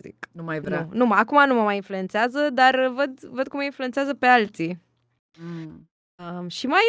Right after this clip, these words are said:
Speaker 1: nu mai, nu, nu cred, adică cred că de mai mulți ani de când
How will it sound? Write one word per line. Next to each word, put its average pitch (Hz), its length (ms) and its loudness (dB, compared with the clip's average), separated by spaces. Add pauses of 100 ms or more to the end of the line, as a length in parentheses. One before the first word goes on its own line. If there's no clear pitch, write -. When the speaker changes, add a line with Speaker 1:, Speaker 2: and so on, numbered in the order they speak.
(120)
Speaker 1:
nu 415 60 2
mai, 370 160 4 (120)
nu, 269 200 -6 (180)
nu 247 100 0
cred, 196 240 -4
adică 214 240 0
cred 240 180 -2
că 240 100 -2
de 226 80 0
mai 226 160 2
mulți 226 360 0
ani 190 180 2
de 190 60 0
când 196 460 -2